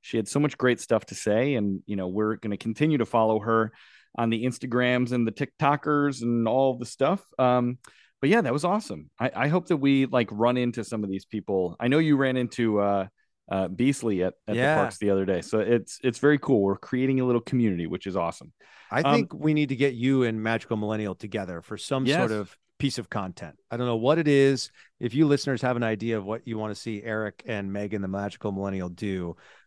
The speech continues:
Speaker 2: uh, let's make that
Speaker 1: Let us know.
Speaker 2: happen.
Speaker 1: Yeah.
Speaker 2: Yeah, let's do it.
Speaker 1: I love it.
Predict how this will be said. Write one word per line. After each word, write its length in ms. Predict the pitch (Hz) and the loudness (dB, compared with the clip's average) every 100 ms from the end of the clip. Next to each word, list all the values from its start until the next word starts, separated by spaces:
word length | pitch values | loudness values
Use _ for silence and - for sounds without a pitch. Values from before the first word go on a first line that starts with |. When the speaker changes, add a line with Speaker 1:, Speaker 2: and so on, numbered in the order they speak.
| _ | _
Speaker 2:
uh, 380 | 113 101 92 95 - _ _ - | -2 0 0 -4 -12 _ _ -2
let's 160 | 127 | 2
make 180 | 139 123 | 2 4
that 180 | 113 101 | 2 2
Speaker 1:
Let 80 | 98 | 0
us 100 | - | 0
know. 80 | |
Speaker 2:
happen. 160 | 101 90 | -2 -2
Speaker 1:
Yeah. 160 | 104 - _ | -4 -6 _
Speaker 2:
Yeah, 160 | 110 101 - | -8 -8 -10
let's 120 | - - | -20 -14
do 120 | 104 | -12
it. 80 | - - | -14 -14
Speaker 1:
I 60 | |
love 200 | 90 | -10
it. 60 | 87 | -10